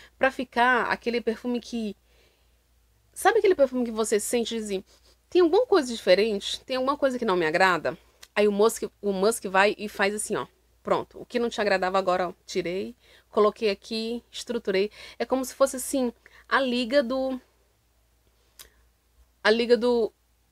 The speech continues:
do quebra-cabeça, certo? Não tem como ele, ele sair do lugar. Então, assim, o musk, o musk, ele costuma fazer isso. Ele dá aquele aspecto mais agradável na fragrância, é, mais confortável, tá?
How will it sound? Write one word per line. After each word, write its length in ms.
do 140
quebra-cabeça, 840
certo? 560
Não 100
tem 220
como 240
ele, 240
ele 160
sair 240
do 80
lugar. 420
Então, 200
assim, 200
o 80
musk, 300
o 180
musk, 260
ele 100
costuma 400
fazer 240
isso. 480
Ele 140
dá 160
aquele 420
aspecto 640
mais 640
agradável 800
na 100
fragrância, 760
é, 300
mais 240
confortável, 1000
tá? 300